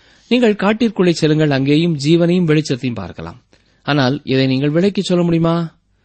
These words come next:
என்றாலும் இந்த ஜீவனுக்கும் வெளிச்சத்துக்கும் காரணியை நாம் கண்டுகொள்ள முடிகிறதில்லை.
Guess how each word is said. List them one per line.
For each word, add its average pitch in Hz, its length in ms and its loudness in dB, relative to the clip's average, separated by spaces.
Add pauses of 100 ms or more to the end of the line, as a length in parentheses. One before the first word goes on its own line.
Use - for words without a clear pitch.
(500)
என்றாலும் 233 420 2 (120)
இந்த 143 200 0
ஜீவனுக்கும் 180 580 0
வெளிச்சத்துக்கும் 147 680 -2
காரணியை 196 640 0
நாம் 156 220 -2
கண்டுகொள்ள 147 420 0
முடிகிறதில்லை. 90 640 -6